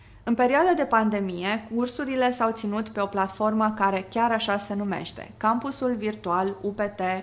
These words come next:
în Microsoft Team. Iar cu forță și putere mare de stocare pentru cercetare și inovație,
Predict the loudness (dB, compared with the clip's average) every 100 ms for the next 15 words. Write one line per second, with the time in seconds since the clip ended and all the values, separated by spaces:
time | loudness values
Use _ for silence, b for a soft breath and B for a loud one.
0 | -4 -2 0 -2 -4 -8 -6 -6 -8 -8
1 | -6 -6 -14 -18 -8 2 4 4 0 4
2 | 4 4 0 0 -2 -2 -2 2 2 6
3 | 6 6 4 -2 -4 -6 -2 2 4 2
4 | 0 -4 -4 -6 -6 -6 -2 4 4 2
5 | 0 -4 -4 0 0 0 -2